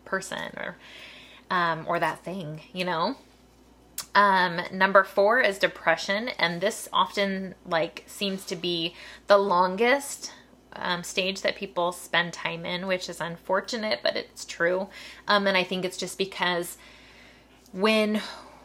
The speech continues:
okay, so when you have a loss, right, you're not just dealing with loss. What we're actually dealing with is the changes that the loss creates, right? So the absence of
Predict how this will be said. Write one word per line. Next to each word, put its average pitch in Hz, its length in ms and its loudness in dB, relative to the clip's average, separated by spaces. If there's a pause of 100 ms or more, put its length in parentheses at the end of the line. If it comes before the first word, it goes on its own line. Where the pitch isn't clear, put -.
(540)
okay, - 240 -2
so - 160 -2
when 220 140 0
you 254 100 4
have 302 180 6
a 330 60 6
loss, 185 580 2
right, 175 420 -2 (840)
you're 214 140 -2
not 262 260 4
just 214 380 2
dealing 190 400 -2
with 165 220 -4
loss. 170 500 2
What 196 300 4 (140)
we're 175 200 0
actually 208 480 4
dealing 180 380 -2
with 185 160 -2
is 165 160 -2
the 156 80 -8
changes 208 920 0 (100)
that 160 160 -2
the 175 80 2
loss 170 340 -2
creates, - 720 -8
right? 170 400 -6
So 165 460 -4 (340)
the - 140 2
absence - 680 4
of 160 400 -2